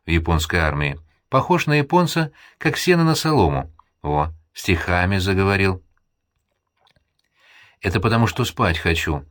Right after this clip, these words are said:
Я показательно зевнул, посмотрел на часы. «Да, давай спать. Уже светает,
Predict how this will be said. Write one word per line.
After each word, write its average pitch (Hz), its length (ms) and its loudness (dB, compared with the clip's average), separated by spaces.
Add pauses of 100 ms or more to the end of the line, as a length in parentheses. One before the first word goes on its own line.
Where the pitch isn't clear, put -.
(320)
Я 98 240 0
показательно 104 720 0
зевнул, 90 580 2 (320)
посмотрел 92 520 0
на 85 120 4
часы. 95 560 -2 (240)
«Да, 69 240 -2
давай 92 280 0
спать. 107 400 -4 (380)
Уже 113 240 0
светает, 151 640 -2